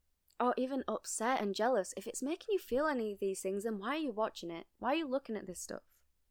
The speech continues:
And if you're watching these things that make you feel these emotions for hours and hours every day, it's going to have an effect on your mind, even subconscious, especially subconsciously.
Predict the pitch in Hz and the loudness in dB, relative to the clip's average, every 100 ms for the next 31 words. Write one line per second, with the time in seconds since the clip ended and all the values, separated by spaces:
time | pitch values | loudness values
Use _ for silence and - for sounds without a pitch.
0 | _ _ _ _ _ _ _ _ - - | _ _ _ _ _ _ _ _ -20 -18
1 | - - 240 277 330 269 262 - - 254 | -18 -2 2 4 4 2 2 0 0 0
2 | 262 240 247 233 214 202 190 214 240 240 | 0 -2 -2 -2 -2 -2 0 0 -2 -4
3 | - 247 262 220 202 190 208 220 - 180 | 2 4 4 0 -2 0 0 -2 -2 -4
4 | 180 180 - - - - - _ _ _ | -4 -8 -12 -16 -20 -20 -20 _ _ _
5 | - - - 226 240 233 226 220 240 214 | -2 0 4 4 4 2 0 2 2 2
6 | 202 196 _ - 220 214 233 233 262 214 | 0 -4 _ 0 0 0 -2 0 2 2
7 | 196 208 - 196 - - 214 240 269 262 | 0 -2 -4 -2 0 0 0 0 0 -2
8 | 254 254 240 - 240 - 240 226 214 214 | -2 0 -2 0 -4 -2 0 0 0 -2
9 | 233 214 190 185 - _ _ - 240 262 | -2 -4 -4 -8 -16 _ _ -8 -4 -4
10 | 262 247 - 254 254 214 - _ _ - | -2 -4 -2 -2 -2 -8 -12 _ _ -6
11 | - - - - 330 - 311 285 254 240 | -2 2 4 6 4 4 4 4 6 4
12 | - 226 208 196 - 180 175 | 6 2 2 0 2 0 -2